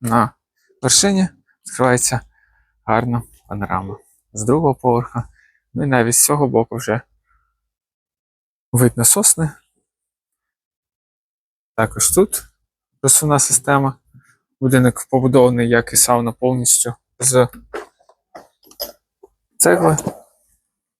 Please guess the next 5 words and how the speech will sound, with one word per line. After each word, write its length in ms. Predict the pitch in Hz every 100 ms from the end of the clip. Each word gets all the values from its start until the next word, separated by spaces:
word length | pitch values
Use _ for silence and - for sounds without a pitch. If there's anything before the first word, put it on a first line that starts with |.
| _ _ _ _ _ _ _ _ _ _ _ _ _ _ _ _ _ _ _ _ _ _ _ _ _ _ _ _ _ _ _ _ _ _ _ _ _
Сама 460 | - - 123 117 113
кухня-вітальня 1160 | 123 120 131 123 143 - 233 208 190 190 - - _ _
чи 280 | - 127 120 - - _ -
місце 320 | 127 - 123
відпочинку, 880 | 123 143 - 208 185 165 160 -